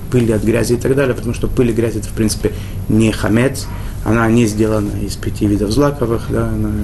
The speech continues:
она сделана из чего-то другого. Поэтому я не говорю сейчас, э, там, где грязно, надо вытереть и так далее. Это хорошо, чтобы праздник был светлый, чистый, да, но мы, я хочу сейчас обратить внимание, там, где мы обязаны это делать и насколько тщательно,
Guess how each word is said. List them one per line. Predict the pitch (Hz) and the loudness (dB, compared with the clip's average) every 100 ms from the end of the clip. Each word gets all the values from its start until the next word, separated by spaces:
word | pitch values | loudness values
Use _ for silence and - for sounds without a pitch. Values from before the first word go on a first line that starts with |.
| 104 98 - | -4 -4 -4
она | 104 | -2
сделана | - 104 107 | 0 2 2
из | |
чего-то | - - 101 98 | 0 0 0 -2
другого. | 101 127 143 135 - - - | 0 2 2 0 -4 -6 -2
Поэтому | 127 - 117 | 0 2 2
я | 139 | 4
не | 147 | 4
говорю | 123 131 131 | 4 2 2
сейчас, | 117 - 117 | 0 -2 -4
э, | - - - - - - | -4 -8 -8 -8 -8 -4
там, | 117 110 | 0 0
где | 98 107 | 0 2
грязно, | 120 135 110 110 | 2 2 2 0
надо | 107 101 110 | 2 2 2
вытереть | 131 - 110 110 | 2 0 0 0
и | |
так | 104 123 | 0 2
далее. | 127 117 | 2 0
Это | 104 107 - - - - - - | -2 -6 -6 -8 -8 -8 -8 -6
хорошо, | - 110 113 131 | -2 0 0 0
чтобы | - 98 | 0 -4
праздник | 98 98 92 90 | -2 -2 -2 -2
был | 90 95 - - - - - - - - | -2 -2 -4 -6 -6 -8 -10 -8 -4 0
светлый, | - 113 127 143 113 104 | 2 4 4 2 0 2
чистый, | - 98 - 101 | 0 -2 -2 -4
да, | 101 | -2
но | 101 | 2
мы, | 113 127 131 | 2 2 2
я | 123 120 117 | 2 2 0
хочу | 110 120 | -4 -4
сейчас | 110 107 | -4 -2
обратить | 104 107 107 113 - | -2 -2 0 0 0
внимание, | 120 120 107 - - | 0 2 0 -6 -4
там, | 107 110 | 0 2
где | 104 | 2
мы | 110 107 | 2 2
обязаны | 104 110 104 104 | 2 0 0 0
это | 104 | 0
делать | 101 107 104 98 - - | 0 2 2 0 -4 -2
и | |
насколько | 104 - - 147 113 101 | 0 2 2 2 -2 -4
тщательно, | - 104 110 117 | -2 -2 0 0